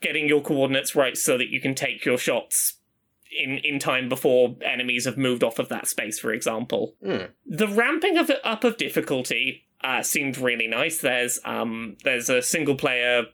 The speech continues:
Speaker 1: campaign that introduces different enemy types that move in different ways, uh, introduces, like,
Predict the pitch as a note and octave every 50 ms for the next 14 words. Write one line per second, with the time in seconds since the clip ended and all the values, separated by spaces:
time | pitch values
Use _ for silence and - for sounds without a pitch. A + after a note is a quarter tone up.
0 | - - - - B2 A#2+ A#2 - C#3 A#2 A#2 A#2 A2+ A#2 A2+ - - C3 A#2 A2+
1 | - - - - - - - - - - - - _ _ _ E3+ F3 E3 - F3
2 | E3+ C3+ D#3 D3+ C3+ - - C#3+ B2+ - - - D#3+ D#3+ E3 D#3 C3+ - C#3 C3
3 | B2+ B2+ B2+ B2 - C#3+ B2+ B2 - - - B2 A2 - B2+ B2+ A#2 A2 A#2+ A#2+
4 | A2+ A#2+ A#2 - C3 B2 A2 - A2+ A#2+ A#2+ A#2 A#2 A2+ A2+ A#2 A2+ A2+ A2 -
5 | - - A2+ A#2 A#2 A2+ G#2+ - B2 C#3 C3+ C#3 A#2 C3 B2+ A#2+ - C3 A#2+ -
6 | B2 A#2+ A#2 -